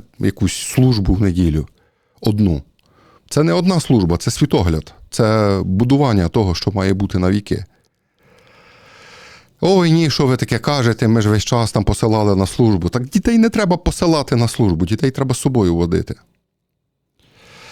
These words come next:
Далі. Ісус починає їм розповідати про Євхаристію. Е, дуже складні тексти.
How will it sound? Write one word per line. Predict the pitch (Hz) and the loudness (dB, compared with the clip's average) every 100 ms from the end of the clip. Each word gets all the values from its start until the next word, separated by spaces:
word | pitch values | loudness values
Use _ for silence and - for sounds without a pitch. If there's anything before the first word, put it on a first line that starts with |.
| - - - - - - - - - _ _ | -20 -20 -18 -20 -20 -20 -20 -20 -20 _ _
Далі. | 127 165 165 113 87 - - - - - | -2 0 2 2 0 -4 -10 -12 -8 -4
Ісус | 131 233 240 - - - - _ _ _ _ _ _ - - | -2 2 0 0 -8 -12 -20 _ _ _ _ _ _ -10 -2
починає | 127 143 160 160 | 0 2 2 4
їм | 131 139 | 4 4
розповідати | 120 - 107 104 107 110 | 2 2 0 2 0 -2
про | - 98 | 0 0
Євхаристію. | 90 82 92 87 - 85 69 58 - - - - - - - - - | 0 0 0 0 -2 -6 -8 -8 -14 -14 -12 -10 -10 -12 -20 -20 -18
Е, | - 95 90 90 85 85 85 90 87 - 82 110 | -12 -8 -6 -6 -6 -8 -8 -10 -12 -14 -16 -14
дуже | 104 110 113 120 117 151 156 139 | -10 -10 -8 -8 -2 0 2 -2
складні | - 143 123 135 | -2 -2 2 2
тексти. | 107 92 - - 87 | 2 -2 -4 -8 -8